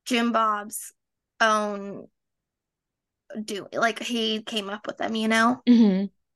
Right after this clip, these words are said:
Speaker 1: But you know what? Maybe.
Speaker 2: I don't
Speaker 1: Maybe
Speaker 2: know.
Speaker 1: Gil did all that. But, like, I, once again, I'm like, I kinda don't wanna know because I don't wanna be disappointed. But also,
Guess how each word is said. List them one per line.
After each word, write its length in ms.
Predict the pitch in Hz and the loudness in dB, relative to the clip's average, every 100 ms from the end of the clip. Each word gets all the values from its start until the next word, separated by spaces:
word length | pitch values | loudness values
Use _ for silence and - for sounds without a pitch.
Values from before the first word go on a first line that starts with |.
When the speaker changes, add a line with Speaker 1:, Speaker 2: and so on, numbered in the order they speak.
| _ - | _ 2
Speaker 1:
But 240 | 254 269 | 2 4
you 120 | 262 269 | 4 6
know 160 | 277 | 6
what? 240 | 277 254 247 | 8 6 4
Maybe. 680 | 226 233 233 220 135 - 262 _ _ - - | 0 0 -2 -4 -6 -10 -14 _ _ -20 -6
Speaker 2:
I 100 | 240 | 0
don't 80 | 233 | 2
Speaker 1:
Maybe 160 | 226 202 | 2 2
Speaker 2:
know. 140 | 196 | 0
Speaker 1:
Gil 300 | 214 220 214 | 0 0 0
did 260 | 214 190 - | 0 -2 -4
all 300 | - 208 196 | -4 -4 -4
that. 260 | 202 - | -10 -6
But, 180 | - 226 | 2 2
like, 240 | 233 226 220 | 4 2 4
I, 120 | 233 | 2
once 280 | - 269 247 | 2 0 0
again, 160 | 254 269 | 0 0
I'm 140 | 226 | 0
like, 180 | 226 220 | -2 -4
I 80 | 208 | -4
kinda 320 | 214 247 269 | -2 0 0
don't 220 | 262 240 208 | 0 -4 -4
wanna 220 | 233 226 | -6 -6
know 220 | 214 226 | -8 -10
because 280 | 214 233 226 | -10 -8 -6
I 100 | 214 | -4
don't 200 | 208 208 | -4 -2
wanna 160 | 214 | -2
be 100 | 214 | -2
disappointed. 760 | 208 214 226 - 202 214 262 285 - - - _ _ _ _ _ _ _ _ _ _ _ | -4 -6 -10 -8 -4 0 2 0 -4 -20 -20 _ _ _ _ _ _ _ _ _ _ _
But 280 | - 254 - - | 4 6 4 0
also, 560 | 226 233 - 226 220 | -2 -2 0 2 0